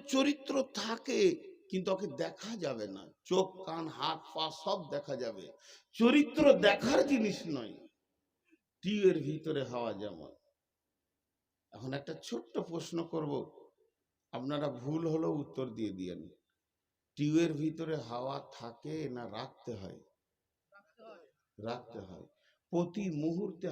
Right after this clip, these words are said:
হাওয়া খালি একটা লিক খুঁজে, একটা লিক যদি পেয়ে যায়, বাস, শেষ হয়ে গেল, একদম নিচে বসে গেল।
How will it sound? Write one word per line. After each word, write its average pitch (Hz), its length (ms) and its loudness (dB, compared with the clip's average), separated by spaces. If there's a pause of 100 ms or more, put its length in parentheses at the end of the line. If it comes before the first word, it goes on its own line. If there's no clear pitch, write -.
হাওয়া 135 300 -2
খালি 143 220 -6 (200)
একটা - 280 -10 (160)
লিক 120 200 -10 (160)
খুঁজে, 98 300 -12 (380)
একটা 135 240 -10 (100)
লিক 139 160 -6 (120)
যদি 131 180 -10 (160)
পেয়ে 113 260 -2
যায়, 165 180 -4 (3250)
বাস, 107 200 -4 (880)
শেষ 156 240 -2
হয়ে 104 180 -8
গেল, 120 120 -14 (840)
একদম 113 300 -4 (100)
নিচে 127 220 -4 (100)
বসে 110 320 -8
গেল। 101 140 -14